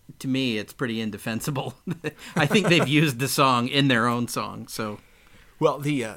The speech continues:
Speaker 2: band has said that they didn't intentionally rip off, uh, Kookaburra, that, uh, originally the song had no flute line in it at all.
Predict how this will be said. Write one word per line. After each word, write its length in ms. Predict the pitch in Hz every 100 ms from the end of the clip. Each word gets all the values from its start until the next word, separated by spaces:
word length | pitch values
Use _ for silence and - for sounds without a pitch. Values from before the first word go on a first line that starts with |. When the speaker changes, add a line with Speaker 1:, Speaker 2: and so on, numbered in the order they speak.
| -
Speaker 2:
band 300 | 156 139 139
has 140 | 123
said 340 | - 110 101
that 300 | 98 98 -
they 120 | 113 113
didn't 300 | 135 139 113
intentionally 840 | 98 - 120 117 117 104 92 92 _ _
rip 280 | 107 104 -
off, 440 | 95 92 101 - -
uh, 260 | 95 87 85 - _ -
Kookaburra, 580 | 117 98 85 80 95 - _ _ _ _ -
that, 320 | 110 104 -
uh, 60 | 120 -
originally 480 | 135 147 180 151 117
the 80 | 104
song 340 | - 131 120
had 240 | 98 127 117
no 180 | 113
flute 340 | 107 - 117 120
line 260 | 104 104
in 100 | 101
it 80 | 92
at 80 | 90
all. 300 | 101 110 95